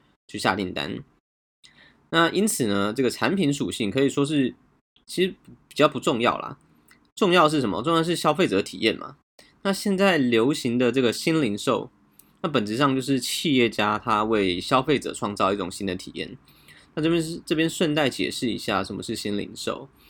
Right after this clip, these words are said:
就是阿里巴巴它对新零售的这个概念的定义，就是说它是以消费者体验为中心的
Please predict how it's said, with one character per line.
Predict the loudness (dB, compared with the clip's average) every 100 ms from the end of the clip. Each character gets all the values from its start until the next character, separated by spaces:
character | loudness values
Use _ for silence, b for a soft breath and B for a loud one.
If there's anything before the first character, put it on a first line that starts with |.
| B B B -6
就 |
是 | 2
阿 | 4
里 | 4 6
巴 | 6
巴 | 6 6
它 | 4
对 | 2
新 | 2 0
零 | 0 0
售 | 0 0
的 | 0
这 | 0
个 | 0 -2 -6 -10 -20 -2
概 | 0
念 | 2 0
的 | 0
定 | -2 -2
义， | -2
就 | -4 -4
是 | -4
说 | -2 -2 -2 -8 _ -8
它 | -2
是 | -2
以 | -2 -6
消 | -2 0
费 | 2 2
者 | 2 0
体 | -2 -2
验 | 0 0 -6 -16 _ _ -4
为 | 0 2 2
中 | 0 -2
心 | -2 0
的 | 2 2 -2